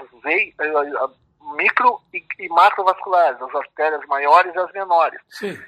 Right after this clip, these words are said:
Speaker 1: Então, o que a gente falou até agora foi das artérias maiores, a artéria coronária, né, as, as artérias cerebrais. Mas o diabetes também a-, afeta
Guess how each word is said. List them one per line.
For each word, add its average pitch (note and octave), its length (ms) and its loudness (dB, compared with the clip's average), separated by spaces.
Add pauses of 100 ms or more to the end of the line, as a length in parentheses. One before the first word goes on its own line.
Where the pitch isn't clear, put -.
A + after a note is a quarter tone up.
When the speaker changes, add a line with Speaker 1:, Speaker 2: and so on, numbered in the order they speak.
Speaker 1:
Então, F3+ 120 2
o F#3+ 60 2
que A#3+ 100 0
a C#4 60 2
gente - 200 2
falou D#3+ 280 6
até E3 160 0
agora E3 280 2
foi G3+ 100 -6
das G3 180 -2
artérias F3+ 360 -2
maiores, E3 460 2
a A2+ 40 -6
artéria B2 300 -8
coronária, D#3+ 760 2
né, C3+ 100 -8
as, C3+ 480 -2
as A2+ 400 -6
artérias C3+ 400 -4 (220)
cerebrais. E3 560 6 (580)
Mas E3+ 160 6
o F#3 120 -2
diabetes G3 420 0
também G3+ 460 -4
a-, - 320 -4
afeta F#3 520 4